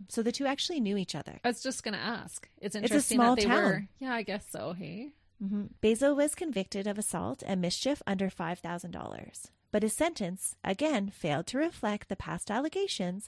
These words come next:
Speaker 1: and all the dropped assault charges. He was sentenced to five hundred and seventy-five days in jail.
Speaker 2: What?
Speaker 1: So by the time that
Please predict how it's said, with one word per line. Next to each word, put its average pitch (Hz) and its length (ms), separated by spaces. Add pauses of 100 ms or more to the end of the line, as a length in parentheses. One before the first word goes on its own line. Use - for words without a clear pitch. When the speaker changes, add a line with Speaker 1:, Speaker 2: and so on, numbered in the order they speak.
(120)
Speaker 1:
and 190 260
all 175 360
the 214 120
dropped 175 320
assault - 300
charges. - 600
He 208 160
was 190 140
sentenced 220 560
to 185 140
five 202 320
hundred 311 400
and 196 160
seventy-five 196 600
days 160 480
in 185 140
jail. - 340
Speaker 2:
What? 427 460
Speaker 1:
So 220 160
by 190 140
the 196 100
time 185 240
that 180 80